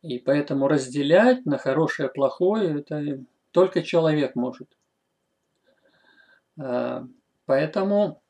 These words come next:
для того, чтобы научиться жить в этой гармонии, э, для этого как раз человек здесь и находится в этом мире.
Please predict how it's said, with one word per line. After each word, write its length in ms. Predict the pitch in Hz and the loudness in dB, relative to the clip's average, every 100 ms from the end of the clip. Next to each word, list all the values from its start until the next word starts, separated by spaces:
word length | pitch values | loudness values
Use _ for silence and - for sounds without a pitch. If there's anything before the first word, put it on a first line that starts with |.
| - - _ _ _ _ _ _ _ _ - - | -20 -20 _ _ _ _ _ _ _ _ -20 -10
для 160 | 143 143 | -8 0
того, 340 | 156 165 151 | 0 4 2
чтобы 640 | - 151 151 123 120 143 - _ _ _ _ - | 0 0 0 0 -6 -8 -14 _ _ _ _ -6
научиться 920 | 139 139 131 - 165 123 - 117 - _ _ | -2 0 -2 -2 -2 -2 -4 -8 -8 _ _
жить 340 | 127 131 127 - | -8 -4 -4 -2
в 60 | |
этой 260 | 127 123 117 | -4 -4 -6
гармонии, 760 | 120 120 131 190 233 240 233 - _ _ _ _ _ - | -4 -4 -2 0 4 4 2 -4 _ _ _ _ _ -14
э, 380 | 156 151 147 147 | -8 -4 -2 -2
для 200 | 131 196 | 0 2
этого 220 | 233 220 | 2 2
как 180 | 185 170 | 0 0
раз 160 | 190 202 | -2 -2
человек 440 | - 151 160 190 | -4 -2 0 -2
здесь 360 | 135 156 165 - | -2 -4 -4 -4
и 80 | 160 | -6
находится 600 | 165 160 151 139 - 123 | -6 -6 -6 -8 -8 -8
в 40 | |
этом 320 | 151 - 135 | -8 -8 -12
мире. 340 | 127 123 131 | -10 -12 -14